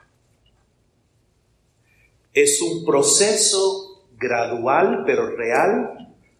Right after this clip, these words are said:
a la ideología pagana imperante. Que reemplaza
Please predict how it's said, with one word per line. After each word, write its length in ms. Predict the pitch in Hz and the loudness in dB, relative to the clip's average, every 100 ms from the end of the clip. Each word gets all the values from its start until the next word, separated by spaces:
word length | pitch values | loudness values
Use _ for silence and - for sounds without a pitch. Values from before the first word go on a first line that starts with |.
| _ | _
a 160 | 131 131 | -2 0
la 240 | 135 - 151 | 0 -2 -8
ideología 1300 | 165 165 170 175 170 - 143 139 135 131 - - - | -10 -6 -2 0 -2 -4 -4 -2 -2 -4 -8 -20 -8
pagana 760 | 147 131 120 113 113 117 117 - | -2 0 0 -2 -4 -8 -10 -12
imperante. 920 | 127 120 120 110 95 92 104 101 - _ _ _ _ _ _ _ - _ _ - - _ _ - - | -10 -4 -2 0 -2 -4 -8 -8 -16 _ _ _ _ _ _ _ -20 _ _ -20 -20 _ _ -20 -8
Que 100 | - | -2
reemplaza 1300 | 127 - 117 123 - 165 208 233 240 220 - - - | -2 0 0 -2 -4 0 0 0 -2 -4 -8 -16 -20